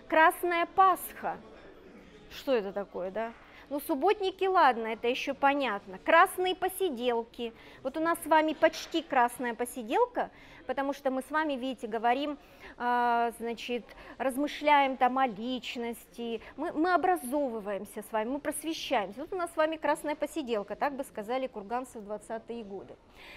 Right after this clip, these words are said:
Общественная жизнь просто бурлила, бурлила, много различных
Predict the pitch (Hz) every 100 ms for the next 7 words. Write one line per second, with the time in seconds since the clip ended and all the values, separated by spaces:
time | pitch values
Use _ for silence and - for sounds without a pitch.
0 | - - 214 - 359 427 415 359 349 330
1 | 320 330 330 277 254 277 - 277 214 233
2 | 233 220 226 220 196 185 190 190 196 220
3 | 330 359 311 285 269 269 302 370 277 269
4 | 247 240 277 - 269 269